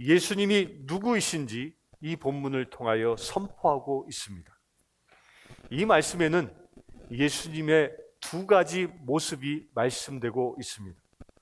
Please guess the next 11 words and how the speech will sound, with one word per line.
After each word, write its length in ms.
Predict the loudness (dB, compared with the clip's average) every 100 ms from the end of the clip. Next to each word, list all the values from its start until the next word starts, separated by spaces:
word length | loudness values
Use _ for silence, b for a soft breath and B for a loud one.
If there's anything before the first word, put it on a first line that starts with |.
| b b b b b
첫째는 560 | -2 0 4 4 2 0 -14 -10
죄를 500 | -4 0 2 2 2
짊어지는 1300 | 0 -2 -2 4 6 6 2 -6 -4 0 2 2 0 -16 _ -8
예수님입니다. 920 | -4 -4 -4 -8 -6 -6 -8 -10 -18 -20 _ _ _ -20 -20 b b b b b b b
예수님은 680 | -4 -2 -2 -2 2 0 -2 -14 -20 -20 -16 0
영광 640 | 4 4 8 12 12 10
받기 460 | 6 6 2 -6 0
위하여 520 | 10 10 10 6 4
오신 400 | 0 -4 -4 -8
분이 360 | -6 -4 -6 -8
아닙니다. 560 | -8 -6 -4 -6 -10 -14